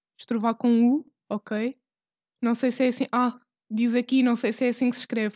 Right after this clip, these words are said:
Pois, eh, não é. Eh, estrovar é com O, mas tudo bem.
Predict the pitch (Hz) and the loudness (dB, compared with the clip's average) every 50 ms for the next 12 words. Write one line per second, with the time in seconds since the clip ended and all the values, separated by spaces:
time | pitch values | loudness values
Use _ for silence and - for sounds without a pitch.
0 | _ - - 247 226 214 - - - - 214 220 214 220 226 233 233 226 226 226 | _ -6 -2 -2 -2 -2 -4 -10 -12 -10 -8 -6 -4 -2 -2 0 0 0 0 0
1 | 240 262 294 - _ _ _ _ _ _ _ _ - 220 220 226 214 - - 254 | -2 -2 -4 -6 _ _ _ _ _ _ _ _ -6 -4 -2 -2 -4 -4 -4 -6
2 | 226 214 233 240 240 247 247 254 277 285 285 269 240 226 220 220 220 _ _ _ | -4 -2 -2 0 0 -2 -2 0 0 2 2 2 2 2 0 -2 -6 _ _ _
3 | _ _ _ _ _ _ _ - 226 220 220 214 - - 254 226 202 214 202 196 | _ _ _ _ _ _ _ -6 -4 -4 -4 -4 -4 -4 -4 -4 -4 -4 -6 -6
4 | 196 | -6